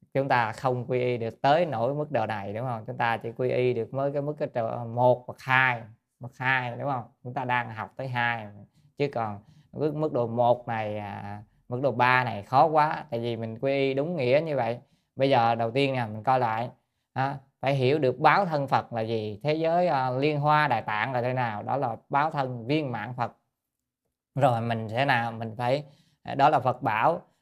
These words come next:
Còn, à, tất cả các kinh điển thì giúp cho mình dạ-, hiểu được ba nghĩa là không,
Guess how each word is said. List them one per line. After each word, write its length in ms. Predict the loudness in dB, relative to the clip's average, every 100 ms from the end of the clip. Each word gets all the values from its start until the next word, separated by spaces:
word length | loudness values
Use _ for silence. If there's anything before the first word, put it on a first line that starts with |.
| _
Còn, 240 | -4 -2 -2
à, 340 | -4 -4 -6 -4
tất 200 | -4 0
cả 220 | 0 0
các 180 | -2 -2
kinh 200 | -2 2
điển 360 | 2 2 0 -2
thì 260 | -6 -6
giúp 220 | -4 -6 -6 -6
cho 100 | -6
mình 300 | -6 -6 -6
dạ-, 140 | -6
hiểu 260 | -4 -2 -2
được 260 | -2 0
ba 280 | 4 4 4
nghĩa 340 | 0 -2 -2
là 140 | -2 -4
không, 580 | 0 2 2 -2 -8